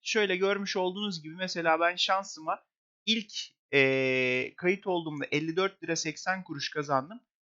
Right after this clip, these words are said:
Daha sonrasında K Y C'mi yaptıktan sonra bu miktar seksen altı lira yirmi beş kuruşa kadar yükseldi ve dediğim gibi direkt olarak bu parayı borsada tut-, tutabiliyorsunuz, çekebiliyorsunuz, istediğiniz gibi, e, kullanabiliyorsunuz.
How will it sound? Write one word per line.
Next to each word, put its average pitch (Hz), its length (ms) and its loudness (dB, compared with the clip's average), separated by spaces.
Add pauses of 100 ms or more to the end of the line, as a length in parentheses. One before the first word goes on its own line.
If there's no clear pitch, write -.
Daha 214 160 8
sonrasında 185 680 -2
K 185 340 2
Y 185 60 4
C'mi 190 280 -4
yaptıktan 175 520 0
sonra 165 680 0
bu 202 200 -4
miktar 196 480 0
seksen 190 460 -2
altı 180 280 2
lira 190 380 2
yirmi 180 240 -12
beş 196 220 -2
kuruşa 143 300 -14
kadar 190 400 0 (320)
yükseldi 185 760 2
ve 190 220 4
dediğim 202 360 -2
gibi 185 320 -6
direkt 214 280 0
olarak 175 360 2
bu - 160 -20
parayı 175 420 0 (360)
borsada 196 420 -2
tut-, 202 160 -20
tutabiliyorsunuz, 143 840 -6
çekebiliyorsunuz, 175 880 -6
istediğiniz 151 580 -6
gibi, 147 400 -2 (160)
e, 127 880 0
kullanabiliyorsunuz. 156 1040 -4